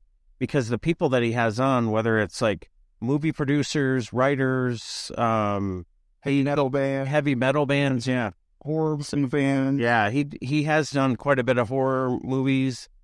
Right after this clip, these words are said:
Speaker 1: Um, listening to Kevin Nash's The Click, and he's only been out for a couple of months, so I'm sure he's just kinda getting used to what he's doing.
Speaker 2: I feel him there.
Speaker 1: Yeah, no, hey, facts right there. Um, Booker T, he has a really good one.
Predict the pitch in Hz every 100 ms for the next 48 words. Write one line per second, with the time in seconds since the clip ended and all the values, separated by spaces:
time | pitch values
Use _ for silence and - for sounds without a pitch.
0 | _ - 117 113 110 110 - 131 - 147
1 | 131 117 - 135 131 127 123 113 - 139
2 | 127 120 131 - 151 135 123 - - 117
3 | 110 139 151 - - - _ - 117 110
4 | 107 104 95 - 117 131 143 139 120 120
5 | 120 117 135 113 120 113 110 113 120 -
6 | - 123 107 101 - 123 117 120 113 104
7 | - - - - 120 104 - 113 - 127
8 | 120 110 113 107 110 113 - - 117 110
9 | 107 104 101 - 113 113 107 95 113 117
10 | 117 113 107 _ _ 120 - 131 131 131
11 | 135 110 - 120 120 101 143 165 139 156
12 | 139 - - 131 131 - 131 107 139 127
13 | 117 - _ _ - 120 110 104 107 143
14 | 147 - 156 160 156 156 139 131 131 135
15 | 135 123 139 135 139 135